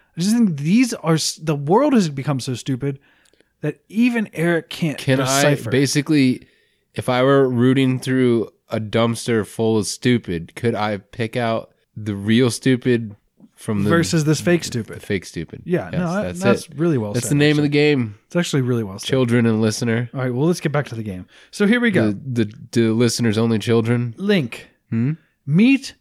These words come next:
Speaker 1: Kamatsuts. No, hang on. Let me try that again. Kamasots. Kamasots. Kamasots. I don't know how to say this. I don't speak Aztec. The ancient, or Mayan.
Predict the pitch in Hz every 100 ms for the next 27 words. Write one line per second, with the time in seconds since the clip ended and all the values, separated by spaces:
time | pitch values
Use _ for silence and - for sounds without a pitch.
0 | _ - - 165 170 160 156 - 143 -
1 | 123 95 - - - - _ _ - 123
2 | 143 - 139 120 90 - 123 120 117 113
3 | 113 90 - _ _ _ _ _ - 156
4 | 143 143 147 143 - - - - - -
5 | - 123 110 - - - - _ _ _
6 | - 156 156 - 151 - - - _ _
7 | - 143 135 113 - - _ _ _ _
8 | - 123 131 123 120 - 117 107 - 123
9 | 113 131 127 - - - 127 - 117 120
10 | 113 - 80 - - _ _ _ _ _
11 | _ - - - 180 202 - - 139 110
12 | 110 127 98 85